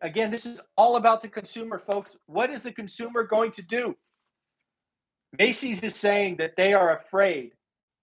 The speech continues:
that instead of shopping for clothes, in this case, that, um, in, uh, fearful consumers will take trips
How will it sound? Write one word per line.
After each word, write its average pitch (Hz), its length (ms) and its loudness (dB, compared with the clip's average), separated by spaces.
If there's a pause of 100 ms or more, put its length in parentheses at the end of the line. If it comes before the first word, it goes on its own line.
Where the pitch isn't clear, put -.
(500)
that 175 120 -4
instead 180 440 -4
of 165 100 -8
shopping 202 760 2 (400)
for 127 100 -8
clothes, 220 640 0
in 190 120 -8
this 214 180 -8
case, 233 360 -6 (760)
that, 170 240 2 (840)
um, 135 460 -8 (600)
in, 156 160 -12 (320)
uh, 131 280 -2 (120)
fearful 214 460 4
consumers 190 680 -2
will 165 180 -2
take 180 320 -4 (140)
trips - 460 -2